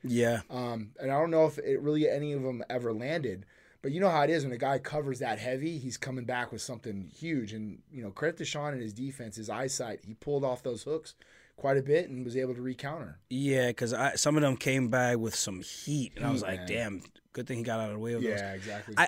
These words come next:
Speaker 1: I just think Sean has the potential to challenge for a world title, maybe and possibly become a champion. But the only way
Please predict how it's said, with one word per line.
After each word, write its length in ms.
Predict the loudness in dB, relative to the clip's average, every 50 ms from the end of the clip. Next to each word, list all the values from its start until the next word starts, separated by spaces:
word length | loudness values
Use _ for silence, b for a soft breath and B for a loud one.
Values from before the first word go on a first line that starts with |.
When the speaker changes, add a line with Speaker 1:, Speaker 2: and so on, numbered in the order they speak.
| 4 6
Speaker 1:
I 120 | 6 8
just 260 | 8 8 8 6 8 8
think 280 | 8 6 6 4 0 0
Sean 360 | 2 4 6 8 8 8 8
has 300 | 8 8 8 8 8 8
the 100 | 4 2
potential 580 | 0 0 0 2 2 2 4 4 4 4 4 2 0
to 280 | 0 4 6 6 6 6
challenge 380 | 4 4 6 8 8 8 8 10
for 120 | 10 10
a 40 | 12
world 220 | 12 12 10 10 10
title, 440 | 10 10 10 10 10 8 6 4 -4 _ _ 0
maybe 320 | 6 8 8 10 10 10
and 100 | 8 8
possibly 600 | 6 6 6 6 6 2 2 4 4 4 4 2 0 -4 _ -4
become 420 | -4 -4 -4 -2 0 2 4 4
a 40 | 4
champion. 500 | 4 4 4 4 4 6 6 4 4 2 B B B B B B B B B
But 240 | 8 8 8 8 4
the 100 | 0 2 4
only 300 | 6 8 8 8 8 8
way 500 | 8 10 12 12 12 12 10 8 6 2